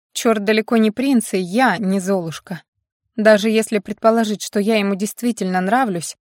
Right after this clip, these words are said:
и отбросить тот факт, что я попросту не готова к новому роману, вряд ли он сам заинтересован в долгосрочных отношениях.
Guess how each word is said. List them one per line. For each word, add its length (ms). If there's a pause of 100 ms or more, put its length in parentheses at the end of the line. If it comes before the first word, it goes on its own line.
(120)
и 80
отбросить 540
тот 220
факт, 460
что 200
я 160
попросту 480
не 120
готова 420
к 100
новому 340
роману, 460 (240)
вряд 340
ли 80
он 140
сам 320
заинтересован 800
в 60
долгосрочных 800
отношениях. 760